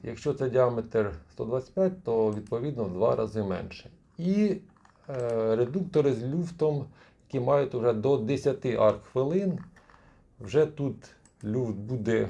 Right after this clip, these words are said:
майже чотири, нуль чотири міліметра, нуль тридцять шість. І на діаметрі сто двадцять п'ять, відповідно, нуль вісімнадцять. Про що це говорить? Якщо ми хочемо поставити, наприклад, редуктор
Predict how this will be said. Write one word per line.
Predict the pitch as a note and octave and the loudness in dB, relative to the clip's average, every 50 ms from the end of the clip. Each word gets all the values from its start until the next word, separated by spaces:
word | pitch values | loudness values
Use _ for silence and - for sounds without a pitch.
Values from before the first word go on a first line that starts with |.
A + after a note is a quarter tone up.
| D#2 D#2+ | -4 -4
майже | G#2+ A2+ A#2+ A#2+ A2+ G2 G2+ A2 G#2+ G2+ F#2 E2 - - | -2 0 2 2 2 0 0 0 0 0 -2 -4 -10 -12
чотири, | - - B2 - - C3 B2 A#2 A2 G#2+ G2+ G2+ F#2+ F2+ - - - | -6 -4 -4 -4 -2 -2 0 0 0 0 -2 -4 -6 -10 -14 -14 -8
нуль | A2+ A2+ B2 B2 A2+ | -4 -2 -2 -2 -2
чотири | G#2+ - A#2+ - - B2 A#2 A2+ A#2 | -4 -8 -10 -8 -6 -6 -4 -4 -2
міліметра, | B2 C#3 D#3+ F3+ F#3 E3 D3 - A#2+ A2 | -4 -2 -2 0 0 0 0 -2 -2 0
нуль | B2 C3 A2+ | 0 0 -2
тридцять | - - B2 A#2+ A#2 - A2+ G#2+ | -2 -2 -2 -2 -2 -4 -10 -8
шість. | - - A2 G#2+ F#2+ - - - _ _ _ _ _ _ _ | -8 -6 -4 -4 -4 -6 -10 -18 _ _ _ _ _ _ _
І | - D#3+ E3 F3 F3+ D#3+ A#2+ A2 A2 - | -8 -4 -2 0 0 0 -2 -6 -8 -6
на | A2+ A#2+ B2 | -2 -2 0
діаметрі | A#2 A#2+ C3+ C#3 C3 A2+ B2 A2+ A2 | 2 2 2 2 0 0 -4 -6 -8
сто | - B2+ A#2 | -4 -4 -2
двадцять | G#2+ A#2+ A#2+ A#2+ - | 0 0 0 0 -2
п'ять, | - D#3+ E3 E3 E3 A2+ | 0 0 0 0 0 -4
відповідно, | G2+ G2 A2 A#2+ C3+ A#2+ A2 G#2 | -8 -6 -4 -4 -2 -2 -2 -2
нуль | G2+ G#2 A#2 A#2+ | 0 0 -2 -2
вісімнадцять. | G#2+ G#2 G#2+ G#2+ - G#2+ G2+ F#2+ F2 - - - - - - - _ - - - - - - - _ - | -2 -4 -6 -6 -6 -6 -4 -4 -4 -6 -8 -14 -20 -20 -20 -20 _ -20 -20 -20 -20 -20 -20 -14 _ -2
Про | C3 C3+ | -2 -2
що | - - - G3+ G#3 F#3 | -2 -2 0 0 0 0
це | F#3 - - E3 E3+ D3+ | -2 0 2 4 4 4
говорить? | B2 C#3 C#3 B2 A#2+ A#2 G2+ F2+ F2+ - - - _ - - - _ _ - | 4 2 0 2 2 0 0 0 -2 -8 -12 -16 _ -20 -20 -20 _ _ -16
Якщо | G2 - - - G3+ F#3+ | -14 -8 -2 0 2 4
ми | D#3+ D3 D3+ D3+ C3 | 4 4 4 2 2
хочемо | - - C#3+ C#3+ C#3+ - C3+ B2 A2+ A2+ G#2+ A2 | 0 0 -2 -2 -2 -2 -4 -2 -2 -2 -4 -4
поставити, | - A2 - - D#3+ D#3+ C#3 C#3 G#2+ - - B2 | -6 -6 -2 2 2 2 2 0 -2 -2 -2 0
наприклад, | A2 A#2 A#2 - - A#2 B2+ A#2 - - A2 G#2+ - - - | 0 0 -2 -2 0 0 0 0 0 0 -2 -2 -2 -4 -4
редуктор | A2+ B2 B2 A#2 A#2+ B2+ A2+ G#2+ - A2+ G#2+ | 0 0 2 2 0 -2 -4 -4 -4 -6 -6